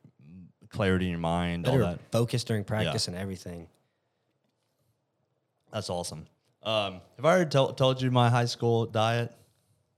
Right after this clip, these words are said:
Speaker 2: Didn't you eat, like, a peanut butter and jelly sandwich in between every class? I've
Speaker 1: Yeah.
Speaker 2: heard, I've heard rumors.
Speaker 1: <laughs> Yeah. So I've, I've, that makes me happy that eighteen years later, there's still rumors of that.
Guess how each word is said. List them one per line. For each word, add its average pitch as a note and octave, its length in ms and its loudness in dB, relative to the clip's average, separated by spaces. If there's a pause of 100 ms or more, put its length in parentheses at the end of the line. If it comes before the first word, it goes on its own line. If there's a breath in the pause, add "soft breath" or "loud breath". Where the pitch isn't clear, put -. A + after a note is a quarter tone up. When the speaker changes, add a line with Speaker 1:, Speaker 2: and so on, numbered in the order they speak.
(160)
Speaker 2:
Didn't C3 180 2
you D#3 100 4
eat, D3 200 2
like, A#2+ 160 -4
a A#2 60 0
peanut A#2 260 0
butter A2+ 240 2
and G2+ 100 -2
jelly G#2 160 -2
sandwich G#2+ 320 -2
in G#2 80 -2
between G2+ 220 -4
every G2 180 -6
class? G2 560 -12 (220)
I've A2 100 -14
Speaker 1:
Yeah. - 80 -2
Speaker 2:
heard, A#2 180 -2
I've A2+ 160 -2
heard B2 280 2
rumors. G#2 440 2
Speaker 1:
<laughs> F#3 640 -2
Yeah. F2 180 -2 (460 loud breath)
So G#2+ 360 2
I've, G2+ 360 -4
I've, G2 140 -4
that G#2+ 100 0
makes G#2 200 2
me F2+ 80 -2
happy F2+ 280 -4
that D#2+ 260 -8
eighteen E2+ 280 -8
years D#2 200 -10
later, E2 200 -6
there's D#2+ 140 -10
still E2 240 -8
rumors E2 340 -8
of E2 100 -14
that. E2 180 -8